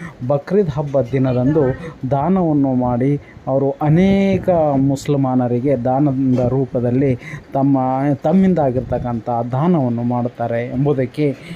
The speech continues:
ಇಂದು ಉದಾಹರಣೆ ಅನೇಕ ರೀತಿಯಿಂದ ನಾವು, ನಾವು ಕಾಣುತ್ತೇವೆ. ಹೀಗಾಗಿ ಇಂದು ಮುಸ್ಲಿಂ ಬಾಂಧವರು ವಿಶ್ವದೆಲ್ಲೆಡೆಯೂ ಹೈದರಾಬಾದ್,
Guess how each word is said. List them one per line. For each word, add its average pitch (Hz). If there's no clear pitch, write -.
ಇಂದು 123
ಉದಾಹರಣೆ 135
ಅನೇಕ 151
ರೀತಿಯಿಂದ 127
ನಾವು, 117
ನಾವು 117
ಕಾಣುತ್ತೇವೆ. 117
ಹೀಗಾಗಿ 131
ಇಂದು 196
ಮುಸ್ಲಿಂ 185
ಬಾಂಧವರು 123
ವಿಶ್ವದೆಲ್ಲೆಡೆಯೂ 143
ಹೈದರಾಬಾದ್, 123